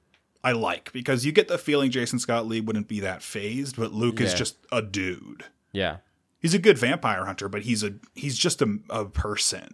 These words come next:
Speaker 1: And so
Speaker 2: Yeah.
Speaker 1: he is, like, way more freaked out. Do you wanna talk about this Dracula
Speaker 2: Yeah, well,
Speaker 1: introduction?
Speaker 2: and there's a little bit of the scene leading into it too, um, because they
Speaker 1: Oh, yeah, yeah.
Speaker 2: drop, so they take all of these, these, these people that the,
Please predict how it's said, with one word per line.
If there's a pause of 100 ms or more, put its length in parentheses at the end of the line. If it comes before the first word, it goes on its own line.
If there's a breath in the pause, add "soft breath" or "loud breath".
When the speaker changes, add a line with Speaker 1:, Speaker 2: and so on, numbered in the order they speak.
(100)
Speaker 1:
And
so
Speaker 2:
Yeah.
Speaker 1:
he
is,
like,
way
more
freaked
out.
Do
you
wanna
talk
about
this
Dracula (800 soft breath)
Speaker 2:
Yeah,
well,
Speaker 1:
introduction?
Speaker 2:
and
there's
a
little
bit
of
the
scene
leading
into
it
too,
um,
because
they
Speaker 1:
Oh,
yeah,
yeah.
Speaker 2:
drop,
so
they
take (680)
all
of
these,
these,
these
people
that
the,